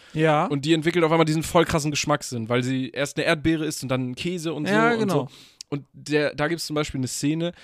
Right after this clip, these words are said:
Speaker 2: da röstet der über einem Kamin irgendwie auf so einem Spieß so einen Pilz und einen Käse an.
Speaker 1: Ja, ja, stimmt. Und
Speaker 2: Röstet er so an.
Speaker 1: Ja.
Speaker 2: Und das hast du dann bekommen und immer so kleine Häppchen während des Films. Und ich glaube, sowas so Event-Kinomäßig,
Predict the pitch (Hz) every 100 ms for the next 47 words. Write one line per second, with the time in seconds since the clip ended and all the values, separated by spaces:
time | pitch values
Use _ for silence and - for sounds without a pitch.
0 | - _ 123 123 151 180 202 180 190 196
1 | - 160 143 139 131 - 123 120 165 190
2 | 190 - 127 127 131 131 127 - 123 -
3 | 127 120 - - 165 190 185 135 123 -
4 | 160 185 - 143 131 131 135 123 110 101
5 | _ - 165 151 160 - 190 175 170 -
6 | 160 147 151 - 147 180 190 165 151 156
7 | 156 - - - - 175 208 240 - 190
8 | 202 185 - 208 151 139 170 208 185 -
9 | 185 180 175 - 123 107 - _ _ -
10 | 165 180 160 190 156 131 - 139 123 113
11 | 147 269 240 - - 135 143 127 131 220
12 | 277 - 156 143 127 120 120 196 330 -